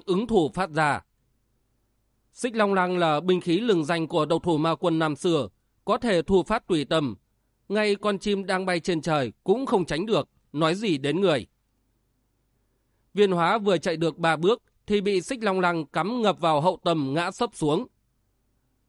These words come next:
Bộc Dung Duy thu Xích Long Lăng, lướt tới gần Viên Hóa, đang cúi xuống xem đối phương đã chết chưa, thì chợt nghe sau lưng có tiếng người nói: "Mẹ nó, sư phụ các người dùng ngũ hương mê dược,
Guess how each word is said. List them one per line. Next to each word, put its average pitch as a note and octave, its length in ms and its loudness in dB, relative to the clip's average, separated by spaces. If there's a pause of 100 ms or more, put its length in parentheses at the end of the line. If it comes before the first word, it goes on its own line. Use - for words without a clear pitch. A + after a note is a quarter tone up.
(520)
Bộc F#3 200 0
Dung F#3+ 220 6
Duy F#3+ 220 4
thu F#3 300 4
Xích A3+ 200 -4
Long F#3 200 0
Lăng, D#3 260 0 (260)
lướt G#3 240 2
tới F3+ 180 2
gần A3 260 0
Viên D3+ 200 0
Hóa, C#3+ 320 0 (520)
đang G#3+ 260 -2
cúi G#3 200 -2
xuống G#3 260 2
xem F#3+ 260 0
đối F3 120 2
phương F3+ 260 2
đã D#3+ 120 -2
chết A#3+ 240 -2
chưa, D#3+ 300 2 (380)
thì G3 220 4
chợt F#3+ 220 -2
nghe F3+ 220 0
sau F#3 220 0
lưng F3+ 260 2
có D#3+ 160 0
tiếng E3 260 -2
người F#3 180 2
nói: C#3 300 0 (1300)
"Mẹ E3 320 -6
nó, F#3+ 180 -2 (640)
sư C#4+ 180 -4
phụ A#3 200 -2
các B3 200 -2
người G#3+ 240 6
dùng F3 300 2
ngũ B3 160 2
hương G#3+ 260 6
mê F#3+ 120 4
dược, D#3+ 260 0